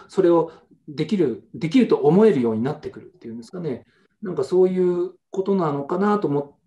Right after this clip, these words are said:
は思っています。なので、全然すいません、答えになってないんですけども、今できること、今自分に注力する、もうそれしかないなというふうに僕自身は思いました。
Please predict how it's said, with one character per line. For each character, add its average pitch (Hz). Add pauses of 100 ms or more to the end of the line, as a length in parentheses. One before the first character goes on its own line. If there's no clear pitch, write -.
(400)
は 160
思 165
っ 165
て 151
い -
ま 127
す。 -
な 180
の 170
で、 151 (240)
全 196
然 190
す 190
い -
ま 185
せ 165
ん、 131
答 202
え 180
に 156
な 185
っ 185
て 175
な 170
い 180
ん 156
で 127
す -
け -
ど 147
も、 185 (400)
今 165
で 127
き 151
る 127
こ 117
と、 -
今 147 (120)
自 147
分 147
に 160
注 160
力 127
す - (240)
る、 160
も 151
う -
そ 151
れ 147
し -
か 110 (400)
な 139
い 131
な 180
と 190
い -
う -
ふ -
う 131
に 117
僕 -
自 143
身 175
は 127
思 120
い 117
ま 120
し -
た。 -